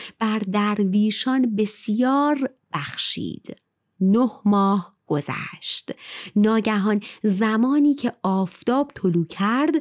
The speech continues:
آثار به دنیا اومدن کودک در گلنار پدیدار شد. شاه رو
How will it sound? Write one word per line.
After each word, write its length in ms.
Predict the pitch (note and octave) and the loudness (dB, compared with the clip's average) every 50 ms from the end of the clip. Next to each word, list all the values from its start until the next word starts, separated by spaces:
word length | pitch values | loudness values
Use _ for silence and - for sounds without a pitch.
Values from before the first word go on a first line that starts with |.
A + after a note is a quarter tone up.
| - - - - - _ - | -4 -6 -20 -20 -20 _ -4
آثار 600 | F#3+ F#3+ F3+ E3 - - - A3 F#3+ F3+ E3+ E3 | -2 -2 0 -2 -2 -2 -2 0 -2 0 -2 -2
به 140 | D#3+ F3 F3 | 0 0 0
دنیا 460 | D#3+ G3 F#3+ F#3 F3+ F3+ F#3+ F#3+ F#3+ | 0 2 2 2 2 2 2 2 0
اومدن 640 | - - F#3 F3+ F3+ F3 F3+ G3+ - D#4+ E4 F4+ F4+ | 0 0 0 0 0 0 0 0 0 0 0 0 -2
کودک 540 | F4 - - - G3 G#3 G3 G3 F#3+ - - | -2 -4 -4 -2 -2 0 0 -2 -2 -2 -4
در 240 | F#3+ E3 D#3+ E3+ E3 - | -4 -2 -2 -4 -4 -2
گلنار 720 | E3+ F3 E3+ E3 E3+ F3 G3 A3 A3+ A#3 A#3+ A#3+ B3 A#3+ _ _ _ _ | 0 0 2 2 2 2 2 2 0 0 -2 -2 -4 -8 _ _ _ _
پدیدار 600 | - - E3+ D#3 - - - - G#2+ - D#2 - | -8 -6 -6 -4 -4 -8 -8 -8 -8 -8 -8 -10
شد. 460 | - - - - - - A#1+ - - - _ _ _ _ _ _ _ - | -10 -10 -10 -8 -8 -8 -10 -10 -14 -18 _ _ _ _ _ _ _ -8
شاه 380 | - - A#3 G#3+ G3+ G3 E3+ E3+ | -2 0 2 2 2 2 2 2
رو 160 | G#3 A3 G3+ | 2 2 2